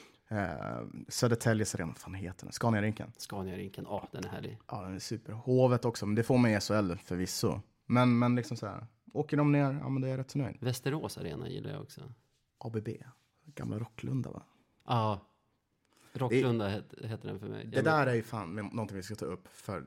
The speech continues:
Speaker 1: det är så många arenor som är så fina och har så jäkla dumma namn. Har du
Speaker 2: Ja.
Speaker 1: tänkt på det?
Speaker 2: Nej,
Speaker 1: Metall,
Speaker 2: det har jag
Speaker 1: Återvinning
Speaker 2: inte.
Speaker 1: Arena,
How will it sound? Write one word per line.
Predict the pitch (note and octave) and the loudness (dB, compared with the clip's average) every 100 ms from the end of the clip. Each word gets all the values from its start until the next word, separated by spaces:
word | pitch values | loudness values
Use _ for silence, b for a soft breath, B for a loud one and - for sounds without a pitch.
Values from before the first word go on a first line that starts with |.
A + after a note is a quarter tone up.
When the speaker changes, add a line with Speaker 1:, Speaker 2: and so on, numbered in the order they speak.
| - | -4
Speaker 1:
det | A2+ | -2
är | A2+ | -2
så | C#3 | 0
många | B2+ C#3 D3 B2+ C3+ | 0 2 2 2 0
arenor | B2 A#2 A2 G#2+ G2 | 0 -2 0 0 -2
som | - G#2+ | -4 -2
är | G2+ | -2
så | G#2 A#2+ | -4 -2
fina | D3 C#3 D3 D#3+ B2+ D#3+ _ b b b | 0 2 4 4 2 0 _ b b b
och | b A#2 - - - | b -4 -4 -18 -18
har | - A#2+ G#2+ | -6 -4 -4
så | - | -6
jäkla | B2 - - - - | -14 -18 -18 -20 -20
dumma | - B2+ - | -20 -20 -20
namn. | - _ _ _ _ _ _ - | -20 _ _ _ _ _ _ -8
Har | |
du | D3 | -2
Speaker 2:
Ja. | A2+ | 4
Speaker 1:
tänkt | B2 | 4
på | G2 | 2
det? | D#2 - _ _ _ _ _ _ | -8 -12 _ _ _ _ _ _
Speaker 2:
Nej, | - A2 | 0 4
Speaker 1:
Metall, | |
Speaker 2:
det | A#2 | 6
har | A2+ | 6
jag | G#2+ | 2
Speaker 1:
Återvinning | G#2 A#2 A#2 G2+ | 0 -2 0 0
Speaker 2:
inte. | G2+ | 0
Speaker 1:
Arena, | G2+ G2 F#2+ G2 | -2 -4 -6 -10